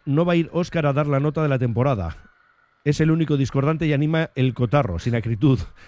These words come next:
Pues Óscar no, problemas, bueno, problemas, no, que, que tema de trabajo, que no puede venir.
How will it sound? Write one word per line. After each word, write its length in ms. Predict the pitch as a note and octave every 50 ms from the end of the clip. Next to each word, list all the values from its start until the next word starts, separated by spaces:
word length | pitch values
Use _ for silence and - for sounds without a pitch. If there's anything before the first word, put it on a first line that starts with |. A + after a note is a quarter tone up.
| - -
Pues 120 | A2+ G2+
Óscar 300 | C3 B2 - C#3+ C#3 B2+
no, 100 | B2+ A#2+ G#2
problemas, 640 | F#2+ G#2 A#2 B2 B2+ C3 C3 C3 B2 B2 A#2+ - -
bueno, 180 | - C#3+ C#3
problemas, 420 | G#2+ F#2+ A2 C3+ D#3 B2+ F#2 - -
no, 160 | A2 A2+ F#2
que, 220 | D#2+ F2+ F2 F#2
que 140 | F2 G#2 G2
tema 180 | E2 - C3 A#2+ B2
de 40 |
trabajo, 340 | - - A#2+ D3+ - - D#2
que 100 | D2+ G2
no 120 | G2+ G#2+ G#2
puede 260 | F2 - G#2+ G#2+ G#2
venir. 280 | G#2+ A#2+ C3 A2 F2